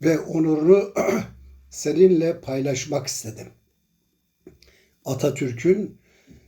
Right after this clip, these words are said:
İsmet İnönü'ye başbakanlığı teklif ederken ülkenin fotoğrafı budur değerli dostlar. Osmanlı'dan ve savaştan kalan ülke. Atatürk'ü ve İnönü'yü saygıyla selamlıyoruz.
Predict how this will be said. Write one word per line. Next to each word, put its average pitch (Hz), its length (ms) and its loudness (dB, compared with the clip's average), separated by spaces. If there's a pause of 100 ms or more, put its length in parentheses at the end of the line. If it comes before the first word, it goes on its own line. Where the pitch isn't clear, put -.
(220)
İsmet 151 480 0
İnönü'ye 143 520 0
başbakanlığı 143 720 -6
teklif 156 420 -2
ederken 135 680 -2 (300)
ülkenin 143 580 0
fotoğrafı 135 600 -6
budur 117 300 -6
değerli 117 340 -6
dostlar. 147 520 -4 (380)
Osmanlı'dan 139 840 -2
ve 143 80 -4
savaştan 131 640 -8
kalan 127 300 -6
ülke. 113 420 -6 (800)
Atatürk'ü 143 800 -4
ve 135 180 -2
İnönü'yü 139 600 0 (400)
saygıyla 143 760 0
selamlıyoruz. 123 1000 -8